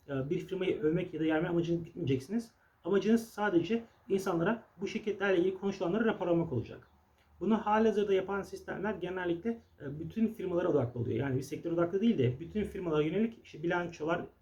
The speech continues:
finansal modeller vesaire sunuyorlar. Bizim buradaki amacımız sadece sizin iyi olduğunuz, sadece sizin uzmanlaştığınız sektörle ilgili içerikler sunmak. Ve bunu, e, yatırım danışmanına kaçmadan yaptığınız zaman bir noktadan sonra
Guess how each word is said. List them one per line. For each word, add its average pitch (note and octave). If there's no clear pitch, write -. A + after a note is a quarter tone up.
finansal D#3+
modeller D3+
vesaire D#3
sunuyorlar. C3+
Bizim G#3+
buradaki E3+
amacımız E3
sadece G#3+
sizin -
iyi F3+
olduğunuz, C3+
sadece G3+
sizin F#3+
uzmanlaştığınız F#3
sektörle E3+
ilgili B2+
içerikler B2+
sunmak. A#2
Ve E3+
bunu, A3+
e, D3
yatırım E3+
danışmanına F#3+
kaçmadan E3+
yaptığınız E3
zaman E3
bir F#3+
noktadan F3
sonra F3+